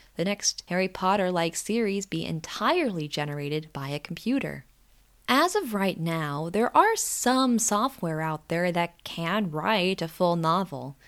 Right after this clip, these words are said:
These software require access to information, such as Twitter, or other novels, and use pattern recognition tools to create something the computer considers similar. The problem is that current writing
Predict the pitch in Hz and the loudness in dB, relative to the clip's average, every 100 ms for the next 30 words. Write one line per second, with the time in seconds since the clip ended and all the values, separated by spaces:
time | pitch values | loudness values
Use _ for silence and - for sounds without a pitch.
0 | - - - _ - 311 349 - 262 254 | -20 -20 -20 _ 0 2 4 4 2 2
1 | - 233 226 196 190 - 202 190 185 - | 2 2 4 0 -6 -4 0 0 0 0
2 | 185 190 - 175 165 - - 165 160 160 | -2 -2 -4 -4 -4 -6 -4 -4 -4 -2
3 | 240 294 - 170 151 - _ - 165 175 | 0 0 -2 -4 -6 -10 _ -8 -6 -6
4 | 185 - 381 143 - - - - 202 208 | -6 -2 0 -2 -4 -18 -20 -4 2 2
5 | - 240 220 180 185 226 175 147 147 151 | 4 2 2 2 4 4 2 -4 -4 -8
6 | - 180 190 202 190 - 247 269 294 240 | -6 0 2 2 0 -2 4 4 6 2
7 | 196 185 151 143 - 151 147 - 240 196 | 0 -2 -4 -4 -4 -4 -4 0 2 2
8 | 185 - 180 - 185 208 226 - 311 370 | 0 -4 -8 -2 0 2 0 0 0 0
9 | - 349 294 269 - 226 - 240 240 233 | -2 -4 -2 -4 -2 -4 0 2 2 0
10 | - 196 - 208 214 190 170 - 247 185 | -2 -4 -2 0 2 0 0 2 2 2
11 | 131 78 - - - - - _ - 185 | -4 -12 -16 -20 -20 -20 -20 _ -4 -4
12 | - 285 339 370 254 185 160 156 - 180 | 2 8 8 8 4 2 2 -2 -2 -2
13 | - 202 196 - - - 294 370 359 170 | -2 -2 -2 -6 -10 -2 -2 -2 -4 -6
14 | 160 165 175 208 | -2 0 0 0